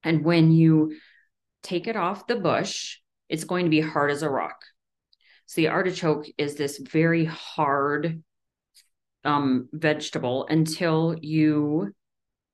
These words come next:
steam it or boil it.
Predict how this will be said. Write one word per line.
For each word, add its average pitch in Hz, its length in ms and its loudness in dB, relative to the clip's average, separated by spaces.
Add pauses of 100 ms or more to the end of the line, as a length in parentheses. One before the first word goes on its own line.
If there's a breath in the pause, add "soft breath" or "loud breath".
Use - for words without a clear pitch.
(160)
steam 131 460 -6
it 185 320 -8 (300)
or 143 540 -2
boil 135 420 -4
it. 202 240 -6